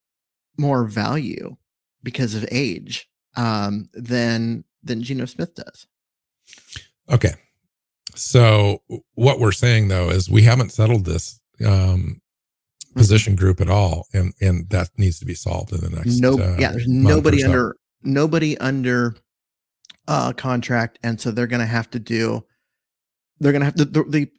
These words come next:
Speaker 1: position group is gonna be reworked. Like, even if Geno's back, it's gonna be on a new contract. He's gonna have a new backup. It's gonna be a new battle for, um, who's gonna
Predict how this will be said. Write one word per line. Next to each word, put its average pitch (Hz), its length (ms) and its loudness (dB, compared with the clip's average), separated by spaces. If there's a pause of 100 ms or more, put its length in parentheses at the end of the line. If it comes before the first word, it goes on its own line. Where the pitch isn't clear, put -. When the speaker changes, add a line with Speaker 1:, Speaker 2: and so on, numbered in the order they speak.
Speaker 1:
position 175 420 -2
group 147 220 0
is 123 160 -2
gonna 131 200 -2
be 127 80 -2
reworked. 113 640 -4
Like, 120 260 -2 (160)
even 151 460 0 (100)
if 127 180 0
Geno's 117 320 -2
back, 127 360 0
it's 120 100 -10
gonna 104 160 -6
be 107 100 -4
on 104 100 -4
a 101 40 -6
new 110 140 -8
contract. 120 580 -4 (300)
He's 120 140 -10
gonna 123 180 0
have 120 180 0
a 120 60 -2
new 120 100 -2
backup. - 540 -6
It's - 100 -20
gonna 117 220 -8
be 58 100 -8
a 57 60 -6
new - 120 -4
battle - 300 -8
for, - 460 -8 (400)
um, 113 400 -4
who's 117 300 -4
gonna 120 360 -2